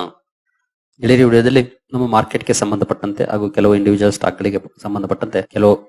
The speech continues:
ಬ್ರೇಕಿಂಗ್ ನ್ಯೂಸ್‌ಗಳು ಬಂದಿದೆ, ಅದರ ಬಗ್ಗೆ ತಿಳ್ಕೊಳ್ಳೋಣ. ಜೊತೆಗೆ ಇವತ್ತು ಹಲವಾರು ಕಂಪನಿಗಳು ತಮ್ಮ ಕ್ಯೂ ಫೋರ್ ರಿಸಲ್ಟ್ ಅನ್ನು ಅನೌನ್ಸ್ ಮಾಡಿದೆ, ರಿಸಲ್ಟ್ ಬಗ್ಗೆ ಕೂಡ ಓವರ್ ವ್ಯೂ ಮಾಡಿ ತಿಳ್ಕೊಳ್ಳುವಂತ ಪ್ರಯತ್ನವನ್ನ ಮಾಡೋಣ.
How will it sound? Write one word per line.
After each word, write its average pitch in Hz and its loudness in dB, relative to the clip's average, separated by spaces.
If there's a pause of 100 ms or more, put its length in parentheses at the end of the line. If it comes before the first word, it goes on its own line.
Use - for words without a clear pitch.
(160)
ಬ್ರೇಕಿಂಗ್ 110 -4
ನ್ಯೂಸ್‌ಗಳು 101 -2
ಬಂದಿದೆ, 98 -2
ಅದರ 104 0
ಬಗ್ಗೆ 101 -2
ತಿಳ್ಕೊಳ್ಳೋಣ. 101 -2
ಜೊತೆಗೆ 113 -4
ಇವತ್ತು 107 0
ಹಲವಾರು 98 2
ಕಂಪನಿಗಳು 95 -4
ತಮ್ಮ 92 -10
ಕ್ಯೂ 95 -6
ಫೋರ್ 95 -2
ರಿಸಲ್ಟ್ 92 -4
ಅನ್ನು 92 -6
ಅನೌನ್ಸ್ 90 -8
ಮಾಡಿದೆ, 92 -4 (400)
ರಿಸಲ್ಟ್ 104 0
ಬಗ್ಗೆ 104 0
ಕೂಡ 104 0 (200)
ಓವರ್ 101 6
ವ್ಯೂ 95 -2
ಮಾಡಿ 95 -6
ತಿಳ್ಕೊಳ್ಳುವಂತ 90 -6
ಪ್ರಯತ್ನವನ್ನ 90 -4
ಮಾಡೋಣ. 85 -6